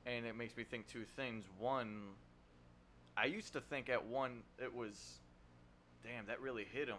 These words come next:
hard, like, he doesn't know how to process, or, like, this is gonna change his life or his way of thinking or something like that." But now I'm also thinking it could be that, and or, um, like you said, he's trying to collect his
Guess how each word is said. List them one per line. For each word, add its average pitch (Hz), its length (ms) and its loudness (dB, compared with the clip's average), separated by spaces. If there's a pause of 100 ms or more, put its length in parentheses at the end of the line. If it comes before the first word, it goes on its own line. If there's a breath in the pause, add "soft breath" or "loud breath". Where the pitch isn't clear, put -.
hard, 110 420 2
like, 95 280 -2 (340)
he 131 60 -2
doesn't 120 180 -4
know 110 100 0
how 107 100 0
to - 80 -2
process, 123 280 0
or, 117 140 0
like, 104 180 -2
this 139 100 -6
is 120 100 -8
gonna 104 180 0
change 131 320 -4
his 104 300 -6 (220)
life 131 280 2
or 113 80 0
his 107 120 -4
way 120 120 0
of 104 80 -4
thinking 131 320 -6
or 110 80 -4
something 107 260 -6
like 104 140 -6
that." 98 220 0 (600 loud breath)
But 120 120 4
now 120 120 8
I'm 139 120 4
also 127 180 2
thinking 120 340 -2
it 107 80 -2
could 180 160 -2
be 202 100 -4
that, 117 320 8 (220)
and 160 320 2
or, 113 460 4 (380 loud breath)
um, 104 420 0 (420)
like 110 140 0
you 101 80 -8
said, 113 240 2
he's 110 360 -6 (180)
trying 123 180 4
to 123 60 0
collect 113 420 0 (340)
his 107 220 -6